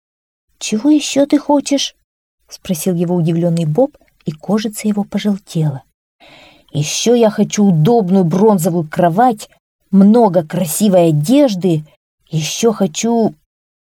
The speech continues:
Изо всех сил старался придумать бездельник. «Хочу вкусной рыбы,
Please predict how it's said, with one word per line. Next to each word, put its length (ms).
Изо 180
всех 300
сил 180
старался 480
придумать 420
бездельник. 600
«Хочу 380
вкусной 500
рыбы, 540